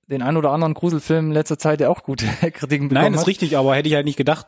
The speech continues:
Speaker 2: weil so dieses Remake, ich war jetzt so ad hoc nicht unbedingt ganz vorne dabei, als der Trailer kam, wo ich gesagt hätte, das <laughs> haben wir unbedingt gebraucht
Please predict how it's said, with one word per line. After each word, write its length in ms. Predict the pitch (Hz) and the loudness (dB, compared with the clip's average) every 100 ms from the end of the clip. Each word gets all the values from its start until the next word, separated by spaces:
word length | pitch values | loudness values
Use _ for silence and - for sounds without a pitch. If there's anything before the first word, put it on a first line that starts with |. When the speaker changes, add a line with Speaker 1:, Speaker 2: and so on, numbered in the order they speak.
| - | 0
Speaker 2:
weil 300 | 123 127 120 | 2 2 2
so 180 | 127 | 0
dieses 260 | 127 123 117 | 0 -2 -2
Remake, 400 | 139 160 175 160 | 0 2 0 0
ich 80 | 135 | 0
war 140 | 139 | 2
jetzt 140 | 143 - | 2 2
so 200 | 143 151 | 2 2
ad 180 | 135 | 0
hoc 200 | 151 147 | 0 0
nicht 400 | 147 147 - - | -2 -4 -6 -8
unbedingt 920 | - 143 139 135 135 135 123 - - _ _ - 135 | -2 2 2 2 2 -2 -4 -10 -20 _ _ -6 -2
ganz 180 | 139 127 | 0 0
vorne 180 | 143 135 | 0 0
dabei, 320 | 127 127 143 | 2 2 2
als 120 | 127 | 0
der 80 | 123 | 0
Trailer 280 | 131 147 147 | 0 0 0
kam, 540 | 139 143 160 160 196 320 _ - | 0 0 -2 -8 -12 -20 _ -12
wo 160 | 131 | -6
ich 80 | 123 | -2
gesagt 240 | 131 135 | 0 0
hätte, 320 | 135 131 131 127 | 2 2 2 2
das 480 | 131 - - - | 0 0 -4 -2
<laughs> 0 | |
haben 220 | 151 147 165 | -2 2 2
wir 80 | |
unbedingt 240 | 165 160 156 | 2 2 2
gebraucht 480 | 139 143 147 - | 2 2 2 -2